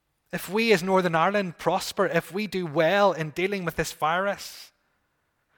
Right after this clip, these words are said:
then it's not just the whole of Northern Ireland that does well, but we do too.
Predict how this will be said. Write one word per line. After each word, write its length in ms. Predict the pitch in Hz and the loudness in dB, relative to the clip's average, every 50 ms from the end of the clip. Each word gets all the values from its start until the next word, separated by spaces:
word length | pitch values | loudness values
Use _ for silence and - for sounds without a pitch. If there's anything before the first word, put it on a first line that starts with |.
| _ _ _ _ _ | _ _ _ _ _
then 120 | 196 196 | -6 -6
it's 160 | 208 - - | -4 -2 2
not 180 | 196 226 262 254 | 2 2 2 2
just 340 | - 196 170 - - _ _ | 2 -2 -2 -2 -6 _ _
the 80 | 165 143 | -4 -2
whole 300 | 160 165 165 156 147 139 | 0 0 0 0 0 -2
of 60 | 131 143 | -2 0
Northern 220 | 165 151 139 135 | 0 0 2 4
Ireland 300 | 139 151 175 196 202 196 | 4 4 4 2 0 -4
that 80 | 202 - | -6 -4
does 180 | 202 202 - | -4 -4 2
well, 140 | - 214 208 | 2 2 2
but 140 | 175 190 175 | 2 0 -2
we 160 | 170 208 220 | -2 -2 -2
do 160 | 185 190 170 | -2 -4 -6
too. 360 | - - - 135 135 151 151 | -6 -6 -8 -8 -8 -10 -12